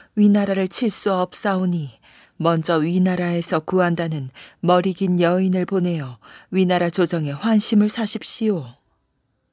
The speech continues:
중천왕이 아무 말이 없자 왕비는 더욱 간드러지는 목소리로 말하였어요. 그렇게 해서 일단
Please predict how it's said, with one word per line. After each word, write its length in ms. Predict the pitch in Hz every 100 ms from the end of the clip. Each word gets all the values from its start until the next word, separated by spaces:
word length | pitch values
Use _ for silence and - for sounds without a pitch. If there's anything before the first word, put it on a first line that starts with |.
| _ _ _ _ _ _ _ _ _
중천왕이 1040 | - 185 175 202 185 185 175 175 175 180 190
아무 440 | 170 170 170 175 185
말이 320 | 175 165 180
없자 680 | 170 _ - 131 147 233 - - - _
왕비는 680 | 156 160 156 165 165 170 214 - - _
더욱 320 | 165 156 170 -
간드러지는 800 | 185 156 185 180 185 180 185 180
목소리로 600 | 180 - 175 165 160 165
말하였어요. 960 | 185 147 151 175 - 208 160 127 135 - _ _ _ _ _ _ _ _ _ _ _ _ -
그렇게 460 | 226 208 190 214
해서 300 | 180 180 180
일단 560 | 175 175 - 156 151